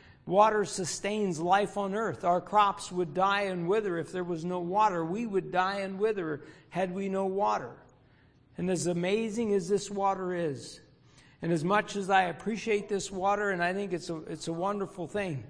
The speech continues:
but you cannot destroy it if you tried. God would not allow you to destroy it. But as much as I appreciate this,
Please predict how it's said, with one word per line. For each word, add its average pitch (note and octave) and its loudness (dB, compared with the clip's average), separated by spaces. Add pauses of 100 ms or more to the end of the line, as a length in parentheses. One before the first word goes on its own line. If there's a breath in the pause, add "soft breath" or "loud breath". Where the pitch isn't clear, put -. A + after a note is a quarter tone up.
(440 loud breath)
but D#3 -8
you F3+ -2
cannot G3 -4
destroy G3 0
it F#3+ -8
if F#3+ -8
you F#3+ -2
tried. F3 -6 (260)
God F#3+ 4
would F3 -2
not F#3+ -2
allow F3+ 0
you F#3 -2
to D#3+ -6
destroy E3 -2
it. - -8 (4000)
But D3 -8
as C3 -2
much F3+ 2
as F3 -2
I F3 4
appreciate E3+ -6
this, C#3+ -8